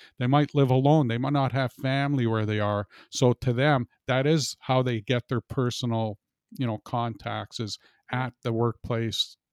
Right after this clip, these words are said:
Speaker 1: you know, getting coffee, whatever.
Speaker 2: Yeah, and we're seeing that, and who knows what's gonna come this next year, but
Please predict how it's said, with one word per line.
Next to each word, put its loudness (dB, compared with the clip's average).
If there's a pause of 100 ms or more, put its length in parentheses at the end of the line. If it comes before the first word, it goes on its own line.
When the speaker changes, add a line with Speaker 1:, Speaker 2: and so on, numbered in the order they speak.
Speaker 1:
you -6
know, -4
getting -6
coffee, -4
whatever. -6 (1000)
Speaker 2:
Yeah, -8
and -2
we're 0
seeing -8
that, -2
and -4 (680)
who 2
knows -2
what's -12
gonna -8
come -10
this -14
next -10
year, -6
but -6